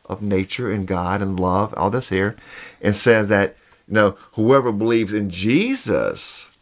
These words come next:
has life. The, you know, you've gotta go through Jesus and you shall not perish. You see how they've taken and, and created where you have to go through this one to get to what you already are,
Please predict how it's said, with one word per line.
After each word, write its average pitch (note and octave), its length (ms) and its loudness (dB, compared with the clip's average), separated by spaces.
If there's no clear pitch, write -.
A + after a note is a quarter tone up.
has F2+ 420 2
life. F2+ 460 0
The, E2 120 -4
you F#2+ 120 -2
know, G2+ 60 2
you've G#2+ 240 0
gotta B2 200 4
go A2+ 140 2
through G#2 240 -2
Jesus C3+ 880 -2
and F#2+ 160 -2
you G2+ 160 2
shall G2 280 4
not E2 280 -2
perish. - 800 -2
You F#2 80 -6
see A#2+ 240 0
how B2 160 4
they've A2+ 200 0
taken A#2+ 500 -2
and, G2+ 300 -2
and G2 180 0
created A#2 400 0
where A2 160 2
you G#2 160 0
have G#2+ 280 0
to G#2 80 -8
go G#2+ 180 2
through G2+ 180 -4
this G2+ 240 0
one G2 420 0
to F#2 100 -6
get F#2+ 280 -4
to G2+ 200 0
what G2+ 160 0
you G2 160 0
already F2 460 0
are, D#2+ 400 -10